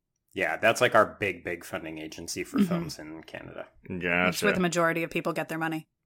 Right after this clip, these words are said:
Speaker 1: Yeah.
Speaker 3: Well, so rather than go ahead with only sixty percent of the funding, um, the producer Hoban decided to wait a year for Telefilm's funding. During this interval, Trimark dropped the film.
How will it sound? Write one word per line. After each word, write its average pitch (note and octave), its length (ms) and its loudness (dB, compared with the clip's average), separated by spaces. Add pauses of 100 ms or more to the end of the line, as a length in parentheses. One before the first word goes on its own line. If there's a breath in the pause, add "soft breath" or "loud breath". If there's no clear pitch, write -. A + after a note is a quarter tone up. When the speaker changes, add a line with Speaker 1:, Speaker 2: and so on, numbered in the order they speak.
Speaker 1:
Yeah. D#2+ 160 -10
Speaker 3:
Well, A2+ 360 8
so C3 140 4
rather C3 280 8
than C#3 120 6
go C3 120 8
ahead C3 220 4
with B2 100 6
only A#2 220 4
sixty - 320 -4
percent G#2+ 220 -2
of F#2 60 0
the G2 60 -4
funding, C3+ 600 6
um, G#2 200 6
the G2+ 80 4
producer A2 440 2
Hoban G#2 360 4
decided G2 440 0
to G2+ 120 -4
wait F#2 140 2
a F#2 60 2
year G#2 440 6
for - 140 -4
Telefilm's G#2 640 2
funding. D#2 360 -6 (320 soft breath)
During A2 280 6
this G#2 120 0
interval, G2+ 300 4
Trimark G2+ 460 2
dropped F#2+ 340 4
the A2+ 80 -2
film. F2+ 360 -2